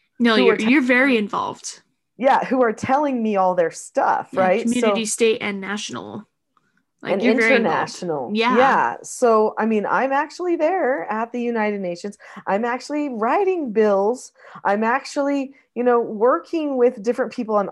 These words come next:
Speaker 2: all the different levels, helping them make good legislation and stopping bad legislation. I mean,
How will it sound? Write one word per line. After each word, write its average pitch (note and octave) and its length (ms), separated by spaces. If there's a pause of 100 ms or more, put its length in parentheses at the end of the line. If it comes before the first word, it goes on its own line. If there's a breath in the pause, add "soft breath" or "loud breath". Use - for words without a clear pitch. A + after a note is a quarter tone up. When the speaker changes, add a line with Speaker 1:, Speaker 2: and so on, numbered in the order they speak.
Speaker 2:
all A3+ 400
the B3 120
different A#3 360
levels, G#3 640 (320 soft breath)
helping A3+ 560
them F#3+ 480
make F#3+ 380
good G#3 200
legislation F#3+ 1000
and D#3 160
stopping F#3 580
bad F3 300
legislation. F3 480
I G3 80
mean, G#3 160